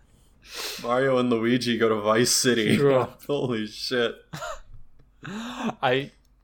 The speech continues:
Speaker 2: I think we gotta end it there. <laughs> I think we gotta end it with Mario and Luigi go to Vice City. Thank you all so much for listening to episode three hundred and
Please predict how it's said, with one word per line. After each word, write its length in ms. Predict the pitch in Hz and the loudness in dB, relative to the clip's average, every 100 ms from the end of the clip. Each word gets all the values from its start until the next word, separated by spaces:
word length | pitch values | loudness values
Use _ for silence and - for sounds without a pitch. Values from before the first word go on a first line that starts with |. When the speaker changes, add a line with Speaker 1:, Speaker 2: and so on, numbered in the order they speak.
| - | -8
Speaker 2:
I 100 | 117 | -4
think 140 | 123 151 | -2 2
we 60 | |
gotta 200 | 170 165 | 4 6
end 180 | 151 175 | 6 6
it 120 | 165 | 4
there. 460 | 151 160 156 139 143 | 6 8 6 4 0
<laughs> 40 | |
I 80 | - | 0
think 160 | 196 160 | 0 2
we 80 | 190 | 0
gotta 400 | - - 214 190 | -2 -2 -2 0
end 200 | 165 180 | 0 0
it 60 | |
with 180 | 151 135 | 0 -4
Mario 420 | 131 131 143 170 | -2 2 2 2
and 120 | 160 160 | 0 -2
Luigi 500 | 151 156 160 143 160 | -2 0 -2 -2 0
go 180 | 143 | 2
to 100 | 151 | 2
Vice 420 | 131 117 131 156 - | 0 0 2 2 -2
City. 520 | - 139 123 117 104 - - - - - | -2 0 0 -4 -8 -14 -20 -20 -8 0
Thank 200 | 247 240 | 2 6
you 80 | |
all 140 | 226 202 | 6 6
so 200 | - 226 | 6 6
much 200 | 208 170 | 6 4
for 80 | 220 | 6
listening 300 | 214 196 190 | 4 4 2
to 220 | 190 - | 2 2
episode 600 | 247 233 208 262 233 208 | 2 4 2 4 4 4
three 220 | - 269 240 | 0 -2 2
hundred 320 | 240 240 233 | 2 0 0
and 240 | 233 240 | 2 2